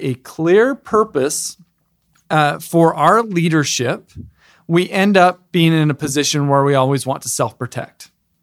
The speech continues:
But it's only when we identify a clear purpose that involves us making a c-,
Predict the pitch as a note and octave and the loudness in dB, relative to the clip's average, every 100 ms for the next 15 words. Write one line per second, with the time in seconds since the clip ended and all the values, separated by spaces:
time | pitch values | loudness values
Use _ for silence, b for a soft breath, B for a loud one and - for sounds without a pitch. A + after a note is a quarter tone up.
0 | b b b b b - D#3+ E3 F#3 E3 | b b b b b 0 2 2 -2 -2
1 | D#3 G#3 A#3 B3+ A3 G3+ G3 F3+ D#3+ E3+ | 0 0 2 2 2 2 2 0 0 -2
2 | C#3+ E3+ G3 F#3 D#3 C#3+ D3+ C3+ - F#3 | 0 -2 -2 0 0 0 -2 -6 -4 0
3 | G#3+ D4+ - F3 C3+ D3 - - - _ | 0 0 -2 -2 0 -2 -2 -6 -12 _
4 | _ F3 E3 E3 D#3 D#3 E3 F#3+ - E3 | _ 0 2 2 4 4 4 2 -2 -2
5 | D#3+ - F3 D#3 E3 F3 F#3+ F3+ F3 | -2 -2 -2 -2 -2 -2 -4 -4 -8